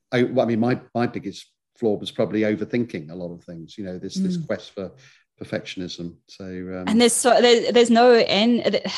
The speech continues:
Speaker 2: there's no limit of things that you can overthink. You could
Speaker 1: Yeah.
Speaker 2: spend an entire year overthinking every single thing, but until you start taking that action,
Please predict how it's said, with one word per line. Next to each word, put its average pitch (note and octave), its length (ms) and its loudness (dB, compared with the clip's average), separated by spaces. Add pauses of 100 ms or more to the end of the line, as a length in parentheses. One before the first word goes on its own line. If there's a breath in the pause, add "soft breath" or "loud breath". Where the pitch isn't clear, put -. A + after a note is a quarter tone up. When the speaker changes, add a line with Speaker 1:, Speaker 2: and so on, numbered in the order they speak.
(100)
Speaker 2:
there's A#3+ 140 0
no C4 120 4
limit A3+ 300 2
of F#3+ 120 -4
things G3 360 -4
that - 100 -8
you F#3 140 -4
can E3+ 480 2 (100)
overthink. F3+ 640 0 (280)
You G3 100 -6
could A2 100 0
Speaker 1:
Yeah. F#3 60 -2
Speaker 2:
spend G3+ 680 0 (100)
an F#3+ 160 -2
entire F#3+ 400 0
year F3+ 420 -2
overthinking F#3 640 -8
every E3+ 280 -2
single D#3+ 300 -2
thing, D4 240 2
but F#3+ 100 2
until G3+ 240 0
you A#3 100 0
start - 260 -4
taking F3+ 280 -4
that D3+ 160 -4
action, D#3 560 -6